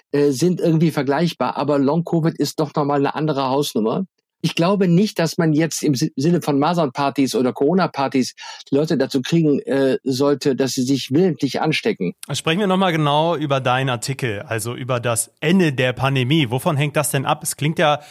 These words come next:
Speaker 2: fast so ein bisschen danach, als würdest du sagen, eigentlich kann alles, äh, wie jetzt so weiterlaufen. Jeder muss halt persönlich sein Risiko abschätzen.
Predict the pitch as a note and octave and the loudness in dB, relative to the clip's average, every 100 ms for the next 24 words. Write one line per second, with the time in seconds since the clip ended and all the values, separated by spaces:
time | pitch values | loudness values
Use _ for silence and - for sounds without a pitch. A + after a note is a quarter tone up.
0 | - - - D3 G#3+ F#3 F#3+ G3+ F3 D#3+ | -20 -8 -4 -2 0 0 0 0 2 2
1 | E3 D#3+ D3 C#3 D#3+ - C#3+ C3+ C#3 D#3+ | 2 0 -2 -4 -4 -4 -2 2 2 0
2 | D3+ - - - A2+ D#3+ G3+ - - D#3+ | -6 -12 -18 -4 -2 0 -2 -4 -2 0
3 | E3+ - C3 E3+ F3+ - - C3+ B2 A#2+ | 0 -2 -2 0 0 0 -2 -8 -14 -12
4 | B2+ B2+ A#2 D#3+ - D3 A#2 G2 A#2 E3 | -10 -4 -2 -2 -2 -4 -2 -2 0 2
5 | D#3+ D#3 D#3 F3 E3+ E3+ - _ - G#2+ | 2 2 0 -2 -2 -2 -8 _ -10 -4
6 | A#2+ C3 - B2+ - B2 G#2 B2 D3 C3+ | -4 -2 -2 -2 0 -2 0 2 2 2
7 | - A#2+ A#2+ D#3+ C#3 A2 F#2 - F2+ - | 2 0 2 0 0 -2 -4 -6 -6 -8